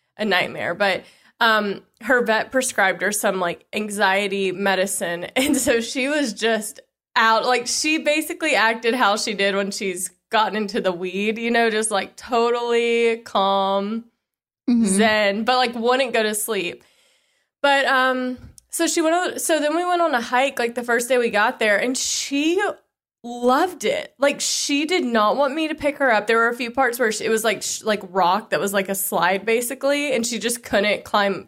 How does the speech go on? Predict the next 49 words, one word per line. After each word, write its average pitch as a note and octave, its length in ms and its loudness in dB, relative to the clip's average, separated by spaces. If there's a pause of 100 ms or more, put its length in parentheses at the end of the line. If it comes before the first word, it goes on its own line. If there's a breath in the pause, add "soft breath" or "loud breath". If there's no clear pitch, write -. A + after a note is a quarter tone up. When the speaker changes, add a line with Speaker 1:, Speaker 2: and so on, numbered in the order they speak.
Speaker 1:
'cause B3 160 -6
she's, - 340 -8
her A3+ 140 -2
legs G3 280 0
are A3+ 60 -4
so B3 200 -2
little. C#4 360 0 (460 soft breath)
And A#3+ 140 2
so B3+ 80 4
I'd A3 200 2
pick A#3+ 180 -2
her A#3 100 4
up, A3+ 180 2
and A3+ 100 -2
she B3 140 -2
acted A#3+ 340 0
just A3+ 220 -2
so G3+ 180 2
upset - 400 0
with G#3 140 -6
me. - 320 -8 (400 soft breath)
Um, G3 520 0 (360)
she's B3+ 300 -6
a A#3+ 60 0
little A#3 260 0
explorer, - 880 0
and A3+ 140 0
I A3+ 60 4
had A3+ 160 2
no G#3 160 4
idea G#3 480 2
'cause A#3+ 180 0
I've A#3+ 140 2
always A#3+ 300 2
thought A#3 160 0
the A3+ 60 -2
same A3+ 220 -2
thing. C#4 160 0
I'm G#3 80 0
like, G#3 200 -2
"Phoebe's A#3 300 -4
a A3+ 80 2
homebody. G#3 540 2
She G#3+ 100 -4
likes - 200 0
to A3 60 -8
be A3 120 2
at G#3 100 -2
home." G3+ 480 0